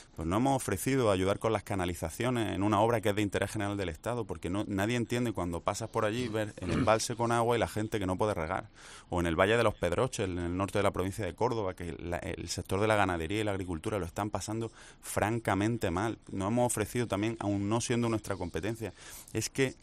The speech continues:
no hay que ser proactivo en materia de lucha contra la sequía, hay que ser hiperactivo, es que nos va la vida en ello. No hay otro problema más importante para el futuro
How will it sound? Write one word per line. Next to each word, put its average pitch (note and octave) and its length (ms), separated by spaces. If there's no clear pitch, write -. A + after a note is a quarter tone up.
no G2 220
hay C3+ 100
que G#2+ 160
ser A2 240
proactivo F2+ 720
en F2 60
materia F2+ 400
de F#2 80
lucha G2+ 200
contra F#2+ 240
la E2+ 60
sequía, G2 240
hay A#2 40
que A#2+ 120
ser C3 160
hiperactivo, G#2+ 640
es F#2 60
que B2 100
nos A2+ 140
va A2 100
la A#2 120
vida A2+ 200
en G2 80
ello. A#2 200
No B2 140
hay C3+ 140
otro A2+ 240
problema G2 460
más F#2+ 160
importante G2+ 560
para F2+ 180
el F2 80
futuro A2+ 500